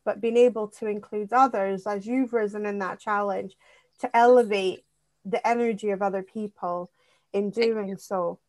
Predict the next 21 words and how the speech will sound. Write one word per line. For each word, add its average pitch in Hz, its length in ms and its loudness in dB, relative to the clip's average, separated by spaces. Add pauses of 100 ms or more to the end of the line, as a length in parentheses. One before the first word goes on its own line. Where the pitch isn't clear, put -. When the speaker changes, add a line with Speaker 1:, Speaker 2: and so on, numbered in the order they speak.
(600)
Speaker 1:
Um, 247 320 4
what's 330 460 0
your 339 100 2
best 254 560 -4
tips - 600 -4
for 226 420 0
dealing 220 640 0
with 190 440 -2 (100)
any 233 520 0 (320)
big 240 220 8
kind 226 200 -6
of 202 60 0
major 208 560 -2
life 196 580 0 (100)
challenge? 190 760 -2
Is 190 160 -6
there, 202 260 -2
do 233 160 -6
you 226 120 -2
have 214 360 0
some, 208 280 -4